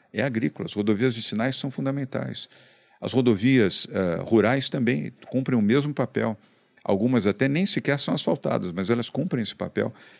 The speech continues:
São trajetos menores, enquanto as vicinais são trajetos maiores. Então, nesses casos, tem que ser um investimento público direto,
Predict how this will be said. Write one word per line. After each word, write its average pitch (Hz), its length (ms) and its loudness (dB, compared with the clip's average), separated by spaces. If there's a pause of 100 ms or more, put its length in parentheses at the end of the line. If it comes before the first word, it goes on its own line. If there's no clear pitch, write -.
São 117 500 -2
trajetos 107 460 -2
menores, 101 580 -2
enquanto - 260 -10
as 90 80 -4
vicinais 92 460 -6
são 101 140 -6
trajetos 90 480 -6
maiores. 90 520 -8 (440)
Então, 113 120 -6
nesses - 380 0
casos, - 480 -4
tem - 160 -4
que - 80 -6
ser - 100 -6
um - 80 -2
investimento 101 600 -4
público 113 400 -4
direto, 113 480 -4